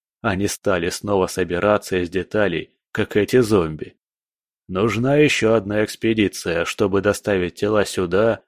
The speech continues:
и хорошенько изучить". "Думаешь, это что-то даст?" Олег поглядел на Антона. "Думаю, да. У меня возникло такое ощущение". Агент поморщился.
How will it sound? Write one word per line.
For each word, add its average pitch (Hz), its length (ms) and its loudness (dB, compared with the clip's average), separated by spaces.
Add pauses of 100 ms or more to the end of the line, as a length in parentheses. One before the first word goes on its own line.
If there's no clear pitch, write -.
(140)
и 123 200 2
хорошенько 101 920 0
изучить". 87 680 -2 (760)
"Думаешь, 98 580 -2
это 98 180 0
что-то 92 400 0
даст?" 98 500 -4 (500)
Олег 95 400 0
поглядел 92 500 0
на 87 180 0
Антона. 92 600 -2 (640)
"Думаю, 101 680 4
да. 90 440 -2 (580)
У 95 140 -6
меня 135 400 0
возникло 135 600 2
такое 117 480 0
ощущение". 95 1040 -2 (320)
Агент 101 440 -2
поморщился. 107 920 0